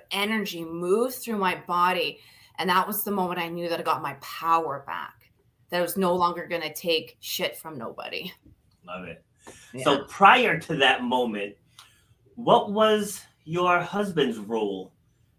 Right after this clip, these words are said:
Speaker 2: as you were going through these feelings and, and emotions and everything? Like, was, was he supportive? Was he part of the problem? Like, h-, how was his role? 'Cause I don't, I, I don't think I asked you that last time we spoke.
Speaker 1: No, um,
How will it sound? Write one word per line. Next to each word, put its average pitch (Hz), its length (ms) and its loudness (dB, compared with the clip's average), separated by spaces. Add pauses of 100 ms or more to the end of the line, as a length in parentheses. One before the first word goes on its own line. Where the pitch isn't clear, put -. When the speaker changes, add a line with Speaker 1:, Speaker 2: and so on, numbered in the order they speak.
Speaker 2:
as 143 320 6
you 151 100 2
were 143 140 2
going 139 360 2
through 156 600 -2
these 127 540 -4
feelings 139 600 2
and, 131 220 -2
and 139 140 -2
emotions 139 460 0
and 127 80 -4
everything? 117 460 -2
Like, 107 320 -8
was, 117 240 -2
was - 160 -8
he 117 140 -6
supportive? 185 520 0
Was 139 160 -4
he 123 160 -6
part 120 220 -2
of 107 80 -8
the 107 80 -10
problem? 165 600 -2
Like, 120 180 -4
h-, - 220 -10
how 151 220 -2
was - 200 -6
his 156 220 -4
role? 101 400 -6 (280)
'Cause 120 100 -4
I 123 60 4
don't, 160 160 0
I, 156 240 0
I - 20 0
don't 175 140 0
think 156 120 -2
I 131 100 2
asked 143 220 0
you 123 80 -4
that 104 180 -2
last 104 260 -6
time 101 360 -12
we 107 80 -14
spoke. - 440 -14 (340)
Speaker 1:
No, 226 640 2
um, 208 440 2